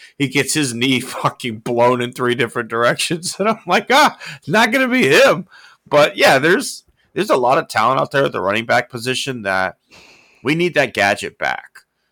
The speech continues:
You know, we need that guy who you could swing it out to him in the flat on a screenplay. You can line him up in the slot. You need, you know, Christian McCaffrey light.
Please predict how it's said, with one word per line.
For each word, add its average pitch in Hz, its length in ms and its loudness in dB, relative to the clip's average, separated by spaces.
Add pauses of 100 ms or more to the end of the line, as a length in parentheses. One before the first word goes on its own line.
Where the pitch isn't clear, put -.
(100)
You - 120 -14
know, 107 160 -4
we 110 140 -4
need 131 300 -4
that 110 260 0
guy 104 440 2
who 101 580 -6 (260)
you 127 140 -2
could 127 160 -4
swing 120 320 -4
it 107 80 -2
out 107 240 0
to 113 120 -4
him 107 100 -4
in 104 80 -6
the 98 60 -10
flat 104 540 -2
on 104 120 -4
a 95 40 -4
screenplay. 95 880 -6
You 123 160 -6
can 123 180 -8
line 110 220 0
him 110 120 -4
up 117 180 -2
in 110 80 -6
the 104 80 -8
slot. 95 500 -2 (300)
You 139 160 -2
need, 156 300 -4 (120)
you 135 80 -14
know, 107 280 -10 (600)
Christian 143 360 -4
McCaffrey 104 920 -4
light. 92 400 -4